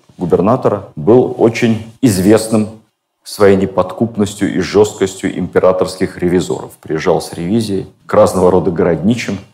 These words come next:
Представляете, какой ужас был у городничего, когда к нему не просто ревизор к вам едет,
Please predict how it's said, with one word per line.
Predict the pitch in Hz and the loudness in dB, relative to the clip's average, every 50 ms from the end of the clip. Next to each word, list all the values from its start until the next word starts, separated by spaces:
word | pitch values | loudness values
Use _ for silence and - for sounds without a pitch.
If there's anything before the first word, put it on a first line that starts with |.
| _ _ - | _ _ -14
Представляете, | 82 92 - 123 120 - | -8 -4 -2 0 2 2
какой | - 120 117 135 | 2 2 2 2
ужас | 131 107 92 92 80 85 | 0 0 0 0 -2 -2
был | 87 92 87 | -2 0 0
у | 85 | 0
городничего, | 82 98 92 90 87 92 120 117 - - 82 | -2 0 0 0 0 0 -2 -2 -2 -4 -6
когда | 78 - 82 87 87 | -6 -4 -4 -6 -6
к | - - | -6 -6
нему | 87 87 87 85 76 - - _ _ _ | -6 -6 -4 -6 -6 -8 -12 _ _ _
не | - 85 | -10 -10
просто | 82 - 117 135 127 - - 85 | -2 2 2 2 2 0 -2 -2
ревизор | 90 92 92 98 104 92 85 87 95 82 78 - | 0 2 2 2 2 2 2 0 0 0 0 -4
к | - - - - | -10 -16 -12 -8
вам | 80 82 71 | -6 -6 -6
едет, | 69 73 76 73 - - - - | -6 -6 -6 -6 -8 -10 -20 -20